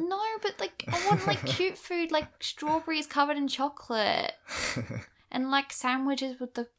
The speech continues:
Speaker 1: crust cut off. Like, that's cute, you know? And then we're gonna lie there and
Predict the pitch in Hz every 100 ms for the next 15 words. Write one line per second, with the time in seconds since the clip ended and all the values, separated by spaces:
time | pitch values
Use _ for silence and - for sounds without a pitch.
0 | _ _ - 277 277 - - - - -
1 | - - - _ _ - - - 262 262
2 | 320 320 - - - 359 480 285 214 -
3 | - - - - - 277 311 415 466 466
4 | - - - - 277 269 277 269 277 -
5 | - _ _ 247 254 262 254 247 247 247
6 | 240 240 226 226 226